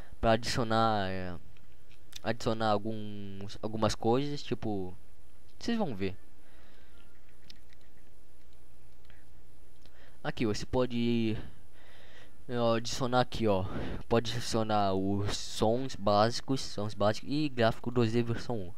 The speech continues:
Na verdade, já tá selecionado, você não pode mudar quando você, pra mudar o gráfico. Agora, simulação.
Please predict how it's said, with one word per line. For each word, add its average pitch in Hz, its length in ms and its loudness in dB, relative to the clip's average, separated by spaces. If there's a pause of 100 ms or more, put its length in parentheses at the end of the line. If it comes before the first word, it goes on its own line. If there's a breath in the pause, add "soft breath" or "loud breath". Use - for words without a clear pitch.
Na 139 100 0
verdade, 139 340 0
já 143 120 4
tá 139 140 2
selecionado, 110 560 -2
você - 100 -2
não 113 100 0
pode 107 200 4
mudar 92 360 0 (280)
quando 98 200 -2
você, - 180 -2 (420 loud breath)
pra 98 140 -2
mudar 98 240 -2
o 95 60 -2
gráfico. 92 360 -4 (960 soft breath)
Agora, 165 240 -4
simulação. 190 720 -2